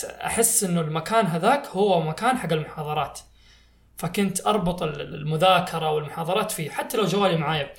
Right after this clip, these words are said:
بالعكس، أنا دائمًا، آه، آه، نظرتي للجوال مثلًا إنها إيجابية، لأنه أي شيء قدامي على اللابتوب حصور بسرعة والدكتور يشرح. ما راح، آه،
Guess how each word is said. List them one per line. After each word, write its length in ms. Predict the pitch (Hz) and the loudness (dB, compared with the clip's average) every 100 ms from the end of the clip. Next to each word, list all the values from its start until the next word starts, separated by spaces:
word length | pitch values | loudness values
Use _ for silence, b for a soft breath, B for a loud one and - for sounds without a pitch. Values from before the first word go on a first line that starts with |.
| B - | B 2
بالعكس، 260 | 226 - | 4 6
أنا 120 | 226 | 4
دائمًا، 340 | 190 208 185 175 | 6 4 4 2
آه، 360 | 160 - 165 B B B - | -2 -4 -8 B B B -2
آه، 420 | - 160 151 - 165 | 2 4 2 0 2
نظرتي 420 | 196 180 175 165 | 2 4 2 0
للجوال 520 | 160 151 165 170 151 | 0 4 6 6 4
مثلًا 280 | 151 185 202 | 0 0 0
إنها 480 | 170 143 156 170 175 | 0 0 -2 -4 0
إيجابية، 440 | 180 180 180 160 | 4 4 4 0
لأنه 180 | 147 156 | 0 2
أي 80 | 190 | 4
شيء 380 | 202 180 160 151 | 6 4 2 -2
قدامي 440 | 147 185 190 185 | 4 4 6 4
على 100 | 151 | 2
اللابتوب 300 | 170 196 165 | 2 2 2
حصور 440 | 170 - 190 160 | 2 4 6 4
بسرعة 320 | 151 - 147 139 | 2 0 0 -2
والدكتور 360 | 139 - 151 | -4 -4 -2
يشرح. 320 | 117 - - b b b - | -2 -2 -8 b b b -4
ما 120 | 170 | 2
راح، 220 | 180 170 143 | 4 2 -2
آه، 560 | - - - - - | -6 -8 -16 -20 -20